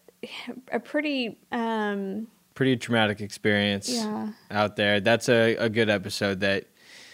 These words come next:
Speaker 2: I definitely highly recommend going to check out.
Speaker 1: Mm-hmm. Yeah, and he gets kind of emotional in it, and it, it will bring a tear out in your eye just hearing his
Speaker 2: Yeah.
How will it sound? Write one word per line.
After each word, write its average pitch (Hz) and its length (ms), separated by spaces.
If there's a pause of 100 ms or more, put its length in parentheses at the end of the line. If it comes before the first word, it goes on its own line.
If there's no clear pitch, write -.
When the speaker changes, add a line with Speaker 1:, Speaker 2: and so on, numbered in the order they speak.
(240)
Speaker 2:
I 104 100
definitely 104 380
highly 101 320
recommend 92 800
going 92 240
to 90 80
check 92 280
out. 90 240 (240)
Speaker 1:
Mm-hmm. 226 580 (100)
Yeah, 220 300
and 247 140
he 269 120
gets 277 220
kind 294 180
of 254 60
emotional 226 440
in 226 100
it, 214 140
and 208 100
it, - 220 (380)
it 247 120
will 262 120
bring 269 260
a 269 60
tear 240 320
out 208 160
in 208 80
your 220 120
eye 208 200
just 226 180
hearing 220 460
his 214 680
Speaker 2:
Yeah. 185 340